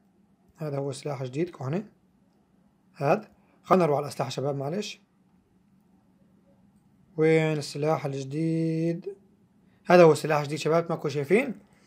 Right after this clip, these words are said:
برجع بحط لكم هيك للمصداقية. طلعوا شباب هذا هو السلاح الجديد. ده أنا شباب هيك بحب أسوي فيديوهاتي للمصداقية، يكون كل شيء على الواقعي، مشان ما حدا يجي يقول لي يا عذاب أنت جايب فيديو عن حدا أو جايب نسخة عن حدا. لا شباب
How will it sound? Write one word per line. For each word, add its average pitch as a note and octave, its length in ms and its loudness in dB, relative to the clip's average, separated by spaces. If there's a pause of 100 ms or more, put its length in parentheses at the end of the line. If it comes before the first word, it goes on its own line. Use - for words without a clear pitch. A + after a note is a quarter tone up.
(140)
برجع E3 180 0
بحط C#3+ 200 -2
لكم F3+ 180 4
هيك F#3+ 300 4
للمصداقية. D3+ 760 2 (2000)
طلعوا D3 160 -6
شباب D3+ 440 -2
هذا C#3 200 -4
هو C3+ 100 -6
السلاح C3+ 280 -8
الجديد. C3 480 -2 (680)
ده G#3+ 240 4
أنا A#3 140 4
شباب A#3+ 220 12
هيك A#3+ 120 12
بحب F#3+ 140 2
أسوي D3+ 220 0
فيديوهاتي C#3 420 -6
للمصداقية، A3 760 2
يكون G#3 360 2
كل G3+ 120 -6
شيء A3+ 360 0 (380)
على D3+ 120 0
الواقعي، G#3+ 460 8
مشان G3+ 200 4
ما G3+ 60 4
حدا G3 160 2
يجي F#3+ 120 4
يقول G#3 120 2
لي G3+ 100 2
يا G3 60 4
عذاب G3 360 4
أنت F#3 140 -2
جايب F#3+ 240 4
فيديو G3 180 2
عن F#3 80 0
حدا G3 240 2
أو F#3+ 100 4
جايب F3 260 0
نسخة F#3 220 -4
عن E3 60 -2
حدا. E3+ 180 0
لا F#3 120 4
شباب E3 400 2